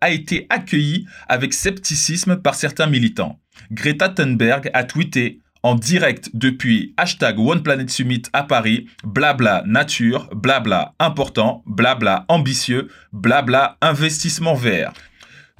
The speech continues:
Dans le cadre de l'annonce de la H A C, le ministre britannique de l'Environnement, Zach Goldsmith, a déclaré : « La conférence sur la biodiversité qui se tiendra cette année en Chine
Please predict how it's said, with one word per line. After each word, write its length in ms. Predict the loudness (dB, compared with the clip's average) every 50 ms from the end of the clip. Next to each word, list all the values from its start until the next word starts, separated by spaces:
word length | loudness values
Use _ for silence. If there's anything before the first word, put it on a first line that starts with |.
| -4
Dans 140 | 0 2 2
le 100 | 4 2
cadre 320 | 2 2 0 0 2 2 0
de 80 | 2
l'annonce 400 | 4 4 2 2 2 -2 -2 -2
de 80 | -2 0
la 160 | 0 2 2
H 220 | 2 0 0 0 0
A 80 | -2
C, 380 | -2 -2 -2 -2 -2 -2 -4 -8 -16 _ _ -6 -4 -4 -10 -10 _ 2
le 120 | 4 4
ministre 560 | 4 4 2 2 2 0 0 -2 -4 -4 -6
britannique 720 | -4 -2 0 0 0 2 2 0 2 2 -2 0 -2 0
de 80 | 0 2
l'Environnement, 720 | 2 2 2 2 0 0 2 4 4 6 4 4 2 0
Zach 500 | -2 -4 -2 0 0 0 0 -2 -6 -4
Goldsmith, 640 | 0 0 0 0 -2 0 2 2 2 2 0 -6 -14 -20 -20 -20 -10 _ -2
a 100 | -2 -2
déclaré : « 800 | -2 -2 -4 -2 0 0 0 0 2 2 2 2 0 -4 -8 _ _
La 160 | -2 -2 -2
conférence 640 | -2 -2 -4 -4 -2 0 0 0 2 2 0 0 -2
sur 180 | -2 0 0 2
la 140 | 2 0 0
biodiversité 1040 | -2 -2 -2 -2 -2 -2 -2 -2 -2 -2 -2 -2 -6 -8 -6 -4 -4 -4 -4 -4
qui 120 | -6 -6
se 140 | -4 -4 -4
tiendra 380 | -2 0 0 0 2 0 0 0
cette 260 | 0 -4 -4 -2 0
année 240 | 0 0 0 -2 0
en 140 | 0 0 0
Chine 340 | 2 0 0 -2 -2 -4